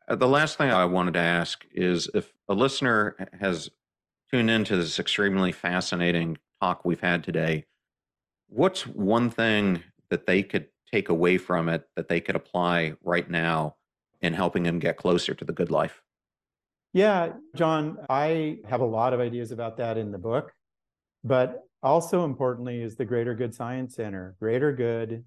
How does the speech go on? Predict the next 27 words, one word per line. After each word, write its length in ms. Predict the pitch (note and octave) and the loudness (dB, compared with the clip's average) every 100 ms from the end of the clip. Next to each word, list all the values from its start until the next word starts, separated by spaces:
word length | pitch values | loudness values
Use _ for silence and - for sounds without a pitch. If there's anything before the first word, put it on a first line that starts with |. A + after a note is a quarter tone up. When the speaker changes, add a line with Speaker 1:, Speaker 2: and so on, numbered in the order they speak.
| _ | _
Speaker 2:
dot 320 | A2+ A2 B2+ | -2 0 0
berkeley 540 | A#2+ G#2+ - G#2 G2+ G2+ _ _ _ _ | -2 -4 -4 -6 -6 -10 _ _ _ _
dot 280 | A2 A#2+ C3 | 0 2 2
E 120 | C3 | 0
D 80 | B2+ A#2+ G#2 | 0 -2 -4
U 340 | F#2+ F#2 F#2+ F#2+ _ _ _ _ _ - | -6 -8 -12 -16 _ _ _ _ _ -6
is 600 | A#2 A#2 A2 G#2 G#2+ - | -4 -2 -2 -4 -8 -10
a 600 | A#2+ A2 G#2+ G#2 G2+ G2 | -6 -4 -2 -4 -4 -6
center 680 | F#2+ - D3 C#3 D3 D3+ D3+ | -10 -8 -4 -4 -2 -2 -2
that 160 | C3+ G2 | -4 -8
disseminates 640 | G2+ - B2 B2 B2 A#2 - | -10 -8 -6 -4 -4 -6 -8
the 120 | A2 | -8
knowledge 580 | G2 G#2+ A#2 B2+ A#2 A#2 | -6 -4 -2 -2 -4 -8
of 160 | A2 | -6
happiness 760 | A2+ G#2 B2 A2+ A2+ A2 - _ _ _ _ - | -6 -6 -6 -8 -10 -12 -20 _ _ _ _ -8
and 100 | G#3+ | -8
the 60 | |
practices 920 | G#3+ F#3 F#3 C#3 A2+ A2+ G2+ G2 - - | -2 -2 -2 -8 -8 -8 -6 -8 -14 -14
of 100 | F#2 | -8
happiness 680 | G2 F2+ F#2+ G2 F#2+ - _ _ _ _ _ - | -6 -6 -8 -10 -12 -18 _ _ _ _ _ 2
to 80 | |
over 160 | D#3 E3 | 4 4
a 40 | C#3 | 2
million 340 | B2+ B2+ B2 | 0 -2 -4
people 320 | B2 A#2 A2 | -6 -6 -6
a 40 | A2 | -4
month, 340 | C3 C3 | -4 -6